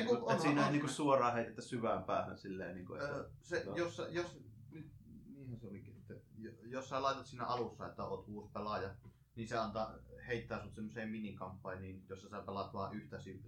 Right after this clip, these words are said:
Speaker 2: niin toista sivo-, sivilisaatiota
Speaker 1: Joo.
Speaker 2: vastaan. Ja se oikeastaan niinku kertoo
Speaker 1: Vähän niinku alusta loppuun se,
Speaker 2: alusta
Speaker 1: miten
Speaker 2: loppuun
Speaker 1: joo.
Speaker 2: niinku ka-,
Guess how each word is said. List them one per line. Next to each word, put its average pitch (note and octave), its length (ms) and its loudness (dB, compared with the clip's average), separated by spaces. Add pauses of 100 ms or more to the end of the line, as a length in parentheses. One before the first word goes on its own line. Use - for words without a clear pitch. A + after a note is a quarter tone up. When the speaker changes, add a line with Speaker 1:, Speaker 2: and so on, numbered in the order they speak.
(120)
Speaker 2:
niin F2+ 260 -10
toista G2 300 -4
sivo-, F#2 340 -12
sivilisaatiota F#2 680 -4
Speaker 1:
Joo. F2 120 -6
Speaker 2:
vastaan. F2+ 420 -6 (520)
Ja G2 60 -14
se G#2 100 -4
oikeastaan G2+ 320 -4
niinku G2+ 180 -6
kertoo G2 640 -4 (680)
Speaker 1:
Vähän G2 140 -8
niinku F#2+ 140 -2
alusta G2+ 360 0
loppuun G#2+ 340 0
se, A#2+ 80 4
Speaker 2:
alusta A2 240 6
Speaker 1:
miten B2+ 160 4
Speaker 2:
loppuun B2+ 260 0
Speaker 1:
joo. B2 60 0
Speaker 2:
niinku A#2 360 -4
ka-, - 160 -8